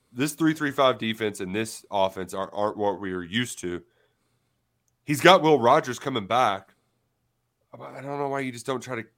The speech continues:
keep the continuity. And if you wanna scrap it and start from scratch, go for it. But, dude, you're replacing, like, ten guys on your de-, starting defense. Like, that, uh, that, that,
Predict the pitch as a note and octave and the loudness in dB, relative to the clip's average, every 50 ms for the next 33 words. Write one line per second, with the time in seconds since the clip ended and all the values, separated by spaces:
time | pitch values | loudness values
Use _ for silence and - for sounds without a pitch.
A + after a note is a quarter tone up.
0 | _ _ - C3 B2 - A2 - B2 A#2 A2+ G#2 G2+ G#2 A2 G#2+ G2 F#2 F#2 F#2 | _ _ -12 -12 -12 -12 -12 -4 -4 -4 -4 -2 -2 -2 -2 -2 -2 -4 -4 -6
1 | F#2 F#2+ G2+ A#2 A#2 B2+ D3 D3 C#3 - - D3 D3 D3 D3 D#3 D3 B2 - D3 | -8 -6 -6 -4 2 2 2 2 2 -2 0 4 4 4 4 2 -4 -4 0 0
2 | C#3 C3+ C#3+ C3 - - D#3+ D#3+ - - A#2 D#3+ G#3 G#3 - C#3+ B2 G#2+ F2+ - | 0 0 -2 -6 -2 0 0 0 0 4 6 6 6 6 4 2 2 2 2 -2
3 | - _ - - C3 C3+ D3+ - C#3 D#3+ A3 C4 A3+ D3 - F3+ G3+ A3 - E3 | -8 _ -10 -8 -2 0 0 0 2 0 2 2 2 2 2 0 0 0 -2 -4
4 | C3+ A#2 A2 - - E3 F3+ F#3 - G#2+ B2 D3 C3+ G#2 F#2+ F#2 F#2 F2+ F2 G#2+ | -4 -4 -6 -6 -6 -6 -4 -2 0 0 2 0 0 -2 -6 -10 -10 -10 -8 -10
5 | A#2+ - - A#2+ A2 G#2+ G#2 F2+ G2 B2 B2+ - - - _ - - A2+ A2+ B2 | -10 -8 -4 -4 -4 -4 -4 -6 -8 -10 -10 -12 -20 -20 _ -16 -14 -12 -10 -8
6 | C3 C#3 D3 D3 C3+ A#2+ A2+ G#2+ A2+ - _ _ _ _ _ _ _ _ _ _ | -4 -4 -4 -4 -6 -10 -14 -18 -20 -20 _ _ _ _ _ _ _ _ _ _
7 | _ - C3 B2+ - - - B2+ D#3 F3+ F3 C3 D3+ F3 F#3 F3 - - | _ -8 -8 -8 -8 -10 -6 0 0 0 0 2 4 4 4 4 2 -6